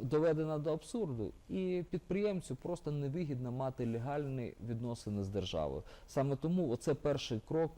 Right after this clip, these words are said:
до легалізації економіки, щоб люди могли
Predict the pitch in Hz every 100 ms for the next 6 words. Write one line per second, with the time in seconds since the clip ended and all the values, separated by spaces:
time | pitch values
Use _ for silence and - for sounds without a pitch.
0 | 113 120 120 120 120 117 127 117 - 110
1 | - 131 165 147 - 101 101 104 98 -
2 | - - - - 202 240 170 151 143 151
3 | 220